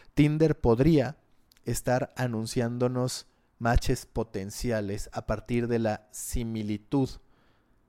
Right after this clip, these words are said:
de las decisiones que hayamos tomado. Es decir, que si alguien tomó decisiones parecidas a las mías ante circunstancias igualmente semejantes,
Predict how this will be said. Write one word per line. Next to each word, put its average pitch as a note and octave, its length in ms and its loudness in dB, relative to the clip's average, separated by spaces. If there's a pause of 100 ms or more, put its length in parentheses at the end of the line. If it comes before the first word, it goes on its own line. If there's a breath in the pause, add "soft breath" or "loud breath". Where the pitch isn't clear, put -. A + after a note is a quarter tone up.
(240)
de A2+ 80 8
las G2+ 160 4
decisiones G2+ 640 -2
que F#2 100 -4
hayamos F2 380 -2
tomado. D2+ 360 -8
Es A#2+ 180 4
decir, A#2 360 2 (280 soft breath)
que G2 140 2
si - 280 0
alguien A#2+ 520 0
tomó G#2 360 2
decisiones G#2 640 -2
parecidas G2+ 760 2
a G2+ 160 -2
las F#2 280 -4
mías A2 440 -2
ante C3+ 380 -4
circunstancias G2+ 960 -6
igualmente G#2+ 640 2
semejantes, A#2 800 -4